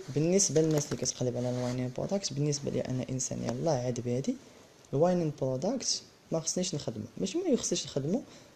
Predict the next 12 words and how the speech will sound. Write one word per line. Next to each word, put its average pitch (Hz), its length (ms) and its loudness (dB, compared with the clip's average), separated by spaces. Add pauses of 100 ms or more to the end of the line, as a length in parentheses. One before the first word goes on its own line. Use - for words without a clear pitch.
(120)
ما 208 120 8
نقدرش 202 360 4
عليه. 107 180 -2 (160)
غنقول 214 320 6
له 226 80 8
باغ 190 200 2
exemple، 127 420 -2
اصلا 190 300 6
ما 208 140 8
كاينش 196 260 2
في - 120 -6
ايباي، 117 260 2